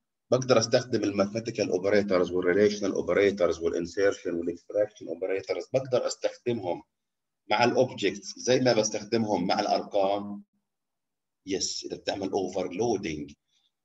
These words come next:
احنا اخذنا شباب الاوفر، مصطلح الاوفرلودنج. شو هو مصطلح الاوفرلودنج؟ لما اكتب انا اكثر من شكل للكونستراكتور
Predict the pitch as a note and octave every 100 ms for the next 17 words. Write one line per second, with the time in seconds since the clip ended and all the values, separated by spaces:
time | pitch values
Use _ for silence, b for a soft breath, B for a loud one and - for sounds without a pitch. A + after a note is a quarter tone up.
0 | - B2 A#2 - D3+ D3+ C#3 C3+ B2 B2+
1 | B2+ A2+ G#2+ A2+ B2+ B2+ B2 G#2 G#2 G2+
2 | F#2+ F#2 D#2+ - - D3 D3+ - B2+ G#2
3 | A2+ G#2+ G2 F#2+ F#2 F2 F#2 - D3+ -
4 | A2 - - - A#2 A2 A#2+ B2+ A#2+ B2+
5 | B2+ A#2+ - G2+ G2+ G2+ F2+ -